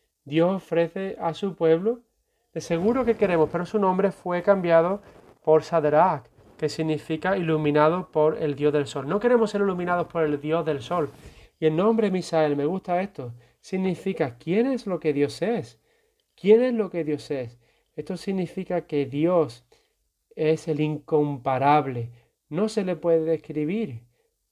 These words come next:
quién es lo que Dios es. Este nombre fue cambiado por Mesac, que significa quién puede ser como la diosa Ja-, Sac. Cuatro, dice el nombre Azarías, que significa ya ayudado,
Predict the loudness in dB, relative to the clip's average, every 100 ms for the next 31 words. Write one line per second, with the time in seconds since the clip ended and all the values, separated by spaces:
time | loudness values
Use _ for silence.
0 | _ _ _ _ _ _ _ 0 4 4
1 | 2 0 0 0 -2 -2 -4 -6 -10 _
2 | _ _ _ _ _ _ _ -18 -2 2
3 | 2 0 -4 -6 -2 2 2 2 0 -2
4 | -2 -8 -6 -6 -6 -10 _ _ _ -4
5 | -4 -4 -4 -4 -4 -6 0 0 0 _
6 | _ _ _ 0 0 2 2 2 0 -2
7 | -2 -2 -2 -2 -2 -4 -4 -8 -8 -12
8 | _ _ 2 2 -2 -2 0 0 -6 _
9 | _ _ _ _ _ _ _ _ _ 2
10 | 2 2 -2 -6 _ _ _ _ -4 -2
11 | 0 0 -2 -2 0 2 2 2 0 -4
12 | -10 -6 -6 -6 -6 -4 -2 0 0 0
13 | 0 0 2 2 2 -2